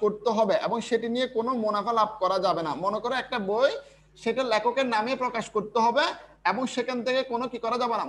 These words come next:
মুনাফা লাভ করা যাবে না। এই ধরনের কিছু শর্ত সাপেক্ষে কি করা যায়, Creative কমন্সটা করা হয়। এটা হচ্ছে open source philosophy এবং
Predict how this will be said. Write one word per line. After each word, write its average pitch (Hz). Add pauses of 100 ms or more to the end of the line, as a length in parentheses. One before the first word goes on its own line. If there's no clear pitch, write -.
মুনাফা 208
লাভ 214 (100)
করা 185
যাবে 165
না। 139 (260)
এই 214
ধরনের 262
কিছু 247 (100)
শর্ত 233 (160)
সাপেক্ষে 233 (480)
কি 233
করা 254
যায়, 220
Creative 220 (120)
কমন্সটা 240 (420)
করা 220
হয়। 180
এটা 202
হচ্ছে 254 (100)
open 233
source 254 (100)
philosophy 233
এবং 185